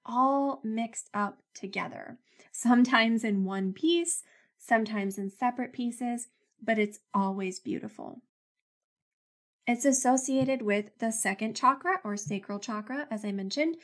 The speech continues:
and also with the third chakra or the solar plexus. It corresponds to the zodiac signs of Virgo, Pisces,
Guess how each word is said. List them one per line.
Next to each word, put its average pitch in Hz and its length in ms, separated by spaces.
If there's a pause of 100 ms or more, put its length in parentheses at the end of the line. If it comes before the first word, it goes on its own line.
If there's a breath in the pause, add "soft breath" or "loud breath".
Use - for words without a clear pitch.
(260 loud breath)
and 269 200
also 311 340
with 269 360
the 269 160
third 339 380
chakra 214 560
or 214 340
the 269 100
solar 208 360
plexus. - 640 (460 soft breath)
It 254 120
corresponds 254 800
to 247 120
the 247 100
zodiac 214 420
signs 214 440
of 214 160
Virgo, 202 640 (340 soft breath)
Pisces, 247 640